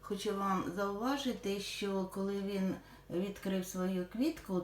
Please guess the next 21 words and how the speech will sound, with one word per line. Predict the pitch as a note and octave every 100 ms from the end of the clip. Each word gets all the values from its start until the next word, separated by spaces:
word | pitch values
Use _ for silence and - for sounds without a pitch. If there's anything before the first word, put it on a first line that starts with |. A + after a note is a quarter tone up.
| -
то | G3+
вона | A3+ A#3+ G3+ G3+ G#3 G#3+
була | F#3+ G3+ G3+ G#3
трохи | G#3 G3 G#3 -
меншого | G#3 G3 E3+ - D#3 D3+ C#3
розміру. | C3 C#3+ C#3+ C#3+ - - - - - -
А | E3
зараз, | E3+ G3+ A#3 B3+
дивлюся, | G3+ G#3 G3 A3+ - A3+
вона | G3 G3 G3
збільшується, | D#3+ E3+ D3+ - C#3+ C3+ - C#3 - -
але | F3 G#3 D4
не | C#4 A#3
настільки | G#3 G3+ G#3 G3+ F#3 F#3+
велика, | F3+ F#3 G#3+ C#4+ - F#3
як | F3+ F3 F#3+ G3 - -
у | E3+ F#3 F#3 - - - -
американських | - F3+ F3+ F3+ - F#3+ F#3+ F#3 F3
гібридів, | F3+ E3+ E3 C#3+ C3+ C3+ C3+ -
трохи | G#3 G#3+ G3
менша. | E3+ D#3+ D3+ D3 D3+ F3+